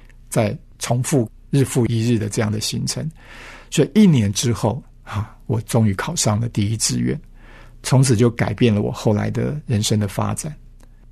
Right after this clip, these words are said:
你说这个情绪是都不好吗？其实这是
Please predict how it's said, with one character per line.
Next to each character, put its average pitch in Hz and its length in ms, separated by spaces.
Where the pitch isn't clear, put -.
你 113 120
说 139 160
这 143 100
个 120 60
情 98 260
绪 110 240
是 104 560
都 117 140
不 113 140
好 120 180
吗？ 131 220
其 107 160
实 107 80
这 117 120
是 107 240